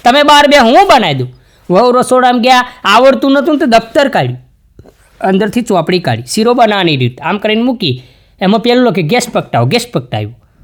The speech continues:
ઉપર કઢાઈ મૂકો, કઢાઈ મૂકી, મેં ઘી નાખો, ઘી નાખ્યું, ખાંડ નાખો, ખાંડ નાખી, સૂજી નાખો, સૂજી નાખી, ફરતે ચાર આંટા મારો, આમાં હલવાઈ." બધી ચોખવટ થોડી ચોપડીમાં હોય,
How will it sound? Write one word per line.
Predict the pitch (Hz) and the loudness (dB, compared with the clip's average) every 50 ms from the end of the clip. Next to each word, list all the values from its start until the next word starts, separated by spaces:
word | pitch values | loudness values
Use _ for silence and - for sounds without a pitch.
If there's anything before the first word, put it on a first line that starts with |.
| - _ - | -18 _ -6
ઉપર | 196 180 - 220 214 | -6 -2 0 0 0
કઢાઈ | 202 - 214 226 233 | 0 0 0 2 2
મૂકો, | 240 214 180 - 175 | 2 2 0 0 -2
કઢાઈ | - - 202 208 233 262 | -2 0 0 0 0 0
મૂકી, | 220 160 131 - 123 - - | -2 -4 -4 -8 -12 -8 -4
મેં | 175 190 170 135 | -2 -2 0 0
ઘી | 151 202 262 | 0 0 0
નાખો, | 262 208 143 127 - 139 123 | -2 -2 -4 -6 -4 -4 -4
ઘી | 113 147 226 302 | -2 0 0 0
નાખ્યું, | 311 214 131 127 - - _ _ _ _ - | 0 0 -2 -4 -6 -14 _ _ _ _ -8
ખાંડ | - - 294 311 262 | -6 -2 0 0 0
નાખો, | - 135 127 - 139 | -2 -2 -4 -6 -8
ખાંડ | 127 - - 262 302 277 | -8 -4 -4 -2 0 0
નાખી, | 202 143 123 - 131 - _ _ _ _ _ - | -2 -2 -4 -8 -12 -16 _ _ _ _ _ -4
સૂજી | 262 269 226 240 269 | -4 -2 -2 0 -2
નાખો, | 247 220 147 - - | -2 -2 -4 -4 -6
સૂજી | 156 - 277 302 330 311 233 | -4 -2 -2 -2 -2 0 -2
નાખી, | 185 143 127 127 - - _ _ _ _ _ _ - | -2 -2 -4 -8 -12 -20 _ _ _ _ _ _ -2
ફરતે | 214 220 208 208 269 262 | -2 -2 -2 -2 -4 -4
ચાર | 247 - 262 254 | -2 -2 -2 -2
આંટા | 233 220 226 226 277 262 | -2 -4 -4 -4 -4 -2
મારો, | 233 196 165 147 | -2 0 -2 0
આમાં | - 170 190 226 269 302 240 220 | 0 2 2 4 4 4 2 2
હલવાઈ." | 220 190 170 147 131 127 - - - - - - - - - - - - - - - - - - - - - - - - - - - - - - - - - - - - - - | 2 2 2 0 -2 -4 -8 -12 -14 -14 -12 -12 -10 -12 -10 -10 -10 -8 -8 -8 -10 -10 -10 -8 -10 -10 -10 -10 -12 -14 -14 -14 -14 -14 -14 -14 -14 -16 -16 -16 -18 -14 -6 -2
બધી | 165 180 143 202 226 | 0 0 0 0 0
ચોખવટ | 185 247 214 - 247 233 | -2 -2 -2 0 -2 -2
થોડી | - 285 370 370 | 0 0 0 0
ચોપડીમાં | - 269 233 196 190 175 156 139 | 2 0 0 0 0 0 0 0
હોય, | 117 120 | -2 -2